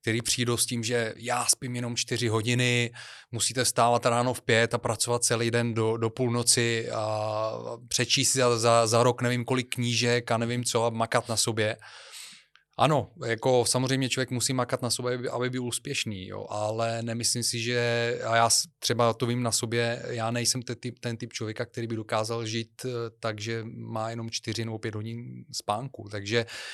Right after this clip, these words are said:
je to pro mě hodně individuální a každý by si musel os-, si, by si měl osahat sám,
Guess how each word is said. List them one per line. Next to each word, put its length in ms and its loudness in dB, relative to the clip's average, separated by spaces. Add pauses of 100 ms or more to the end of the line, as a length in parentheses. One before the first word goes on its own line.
(120)
je 80 2
to 120 2
pro 180 4
mě 380 6
hodně 340 0
individuální 640 2
a 160 2 (380)
každý 240 4
by 120 0
si 140 2
musel 340 2
os-, 260 -2
si, 160 0
by 160 0
si 160 8
měl 280 2
osahat 500 2
sám, 420 4